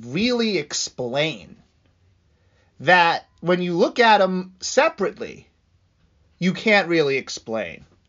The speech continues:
When you look at them together, you can't really explain. The first one, two minutes into the game, Thilo Kehrer has the ball,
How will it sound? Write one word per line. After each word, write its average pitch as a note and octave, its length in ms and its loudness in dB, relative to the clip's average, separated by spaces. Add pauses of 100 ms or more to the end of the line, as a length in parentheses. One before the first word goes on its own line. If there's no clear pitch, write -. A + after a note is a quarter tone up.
(520)
When D#3+ 160 0
you F3 80 0
look B3+ 220 4
at E4+ 100 -4
them A3+ 380 2 (160)
together, F3 680 2 (540)
you D#3+ 140 -2
can't A#3 380 -2
really E3+ 580 -2
explain. A2+ 840 -6 (1600)
The D3+ 60 -4
first G#3+ 460 4
one, D#2 320 -12 (520)
two A#3+ 240 2
minutes A3 340 2
into F#3 240 0
the D3+ 80 -8
game, B2 340 -2
Thilo G#3+ 380 0
Kehrer E3+ 360 4
has C#3+ 280 2
the - 80 -12
ball, G2 440 -8